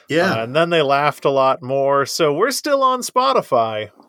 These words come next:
Speaker 1: Of course. We're not going anywhere,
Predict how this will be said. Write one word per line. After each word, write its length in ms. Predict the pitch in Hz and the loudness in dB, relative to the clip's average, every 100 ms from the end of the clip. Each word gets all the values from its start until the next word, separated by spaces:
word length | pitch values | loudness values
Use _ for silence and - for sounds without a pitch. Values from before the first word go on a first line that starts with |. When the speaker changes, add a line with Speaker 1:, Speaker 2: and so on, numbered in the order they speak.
| _ _ | _ _
Speaker 1:
Of 260 | 135 151 151 | -2 -2 -2
course. 540 | 123 113 90 - - | -2 0 -2 -6 -10
We're 240 | 104 117 143 | -8 -2 0
not 280 | 147 139 131 | 2 0 0
going 320 | 131 131 131 | 0 0 0
anywhere, 760 | 131 123 110 101 95 87 78 | -2 -2 -2 -4 -4 -6 -10